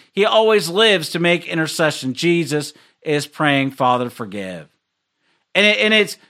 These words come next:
it is powerful because it is prayed to the Father, who is none other than God Almighty, the first person of the Trinity. It is powerful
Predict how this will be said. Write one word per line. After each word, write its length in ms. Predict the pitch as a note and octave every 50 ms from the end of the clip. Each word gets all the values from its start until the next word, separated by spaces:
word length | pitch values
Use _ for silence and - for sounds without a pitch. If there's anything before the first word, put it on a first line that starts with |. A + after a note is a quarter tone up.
| _ _
it 100 | G#3 G#3
is 200 | G#3 F#3+ - -
powerful 680 | - - - A#3 A#3+ B3+ C#4 D4 C#4 A#3 - G3 F3 D#3+
because 400 | D#3 E3+ - G#3 G#3 F#3+ F3 - - F3 - _ _
it 140 | G3+ G3 G3
is 160 | G3+ F#3+ G3
prayed 440 | - - - A3+ B3 B3 B3+ G#3+ -
to 100 | G#3 F3+
the 80 | F3
Father, 540 | D#3 - - A3 A3 A3+ A3+ A3 G3+ F#3 D#3
who 180 | B2 E3+ F#3 F#3+
is 160 | F3+ - - - - _
none 320 | _ D#3 F3 G3 G#3+ A3 A3+
other 180 | A3 G#3+ G#3
than 240 | F#3+ G3+ F#3+ F3+ C#3+
God 300 | E3 F3 F3+ F#3+ G3 F#3+
Almighty, 400 | F3+ E3+ E3+ F3 F3 F#3 F#3+ F3+
the 120 | E3 E3+ E3
first 400 | - G#3 A3+ A#3 A3 - - -
person 440 | - A3 A3+ A3 - - F3 D#3+
of 120 | D#3+ D#3 D3+
the 60 | D#3
Trinity. 560 | - - F#3 F3+ F3 D#3+ C3 A2+ G2+ F2+ E2 _ _ _ - - -
It 120 | - F#3+ G3+
is 120 | G3 -
powerful 680 | - - - A#3+ B3 C4 C#4 C4 - - E3+ D#3 C3+